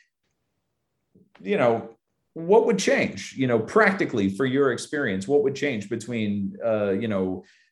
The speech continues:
uh, or, or even during the, the eras of, you know, the Roman civil wars, if you weren't immediately affected by the Roman civil war of, you know, pick your period, you know,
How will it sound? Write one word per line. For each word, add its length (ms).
uh, 500
or, 160
or 220
even 260
during 300
the, 220
the 280
eras 460
of, 180
you 80
know, 120
the 80
Roman 280
civil 360
wars, 420
if 160
you 140
weren't 420
immediately 800
affected 500
by 140
the 100
Roman 280
civil 360
war 520
of, 420
you 160
know, 140
pick 280
your 160
period, 580
you 140
know, 280